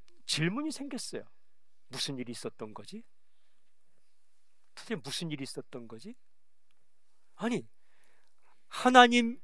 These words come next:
어찌 멀리 서시며 숨어 계십니까?" 라는 노래를 부르던 다윗이 무슨 일이 있었길래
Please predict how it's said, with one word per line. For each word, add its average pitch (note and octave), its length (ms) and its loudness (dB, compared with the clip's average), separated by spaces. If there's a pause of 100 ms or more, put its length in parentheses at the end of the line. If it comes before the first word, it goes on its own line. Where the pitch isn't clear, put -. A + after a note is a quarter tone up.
(160)
어찌 G3+ 380 6
멀리 F#3+ 360 8
서시며 G3 640 2
숨어 A3+ 300 0
계십니까?" E3+ 800 2 (120)
라는 G#3+ 180 2
노래를 F3+ 280 4
부르던 E3+ 400 -2
다윗이 C3 640 4 (640)
무슨 B3 360 2
일이 C4+ 140 6
있었길래 D#3 760 4